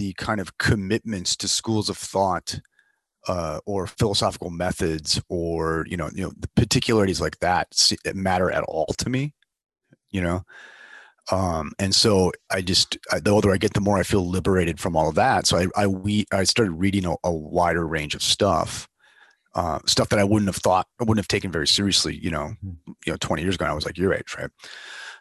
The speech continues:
Speaker 2: Mm.
Speaker 1: Um, and, and, and also I do think, I think the kinds of questions that you're into kinda change, and it could have, maybe, it, I mean, it could have to do with, like,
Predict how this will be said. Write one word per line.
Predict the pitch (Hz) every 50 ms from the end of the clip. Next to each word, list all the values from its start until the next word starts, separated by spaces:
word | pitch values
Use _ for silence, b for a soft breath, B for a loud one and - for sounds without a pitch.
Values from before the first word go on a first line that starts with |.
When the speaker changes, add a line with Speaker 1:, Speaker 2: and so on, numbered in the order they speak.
| B B _
Speaker 2:
Mm. | 117 107
Speaker 1:
Um, | 107 98 87 80 78 73 73 71 71 - - _ - _ _ _ _ _ _ - - -
and, | 131 120 117 110 104 101 95 95 - _
and, | - 113 107 104 101 95 95 92 87 80 - -
and | - 123 120
also | 139 170 160 - 123
I |
do | 120 131 131
think, | - - 139 107 - -
I | 117
think | - 143 -
the | 113 - -
kinds | 117 101
of | 92 -
questions | - - 87 101 - - 175 180 175 - - - - -
that | 101 -
you're | - 101 92 92
into | 95 107 - 139 135 139 147 139
kinda | - - 117 120
change, | - - - 127 139 151 135
and | 98
it | 90 -
could | - 113
have, | 110 101 92 -
maybe, | 98 110 117 107 104
it, | - 107 107 -
I | -
mean, | 107 98 92 85 -
it | 95 98 -
could | - 117
have | 110 104
to | 95 92
do | - 101
with, | 113 101 -
like, | - -